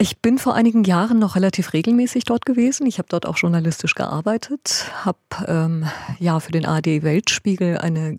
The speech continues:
Gruppe von iranischen Pilgern verfolgt, von Teheran in den Irak, ins irakische Kerbela, schiitische Pilger. Und, ähm, dann kamen die Unruhen von zweitausendneun.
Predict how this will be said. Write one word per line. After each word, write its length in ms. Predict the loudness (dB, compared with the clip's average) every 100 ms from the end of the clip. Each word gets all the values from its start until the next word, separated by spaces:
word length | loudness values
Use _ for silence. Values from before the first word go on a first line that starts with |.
| -2
Gruppe 360 | 0 0 0
von 160 | -2 -2
iranischen 500 | -2 -2 -2 -4 -4
Pilgern 460 | 0 0 2 0
verfolgt, 720 | 0 -4 -4 -2 0 0 -4
von 340 | -10 -6 -4 -2
Teheran 560 | 0 0 2 0 -2
in 140 | -2 -4
den 140 | -4
Irak, 500 | -4 -2 -2 -2 -2
ins 180 | -4 -2
irakische 480 | -2 -2 0 -2 -2
Kerbela, 640 | -2 0 2 2 2 0 -4 -16 -16 -18 -20 -4
schiitische 540 | -2 0 0 2 0
Pilger. 560 | 2 2 2 2 2 2
Und, 440 | 2 4 4 2 2
ähm, 360 | 2 2 0 0
dann 160 | 0
kamen 180 | 2 2
die 100 | 4
Unruhen 320 | 4 4 4
von 160 | 2 0
zweitausendneun. 800 | -2 0 0 0 -2 -2 0 -2